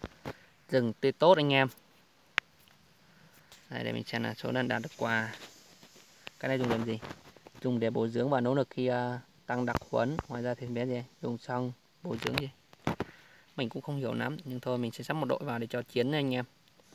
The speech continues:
Đấy, cho nguyên cặp Black Valkyrie. Mình nghĩ để em này đi hay hơn. Nếu để em này đi thì mắt lực chiến cao. Cũng không tranh nhau mấy anh em, có mấy chục điểm lực chiến thôi. Cho em Red một nghìn đi.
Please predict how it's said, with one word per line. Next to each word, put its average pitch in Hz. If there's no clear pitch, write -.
Đấy, -
cho 120
nguyên 120
cặp -
Black 120
Valkyrie. 120
Mình 117
nghĩ 117
để 127
em 117
này 117
đi 120
hay 120
hơn. 123
Nếu 127
để 120
em 113
này 117
đi 117
thì 131
mắt 123
lực 123
chiến 123
cao. 117
Cũng 190
không 135
tranh 127
nhau 120
mấy 120
anh 131
em, 123
có 123
mấy 120
chục -
điểm 127
lực 117
chiến 117
thôi. 127
Cho 113
em 117
Red 135
một 131
nghìn 117
đi. 120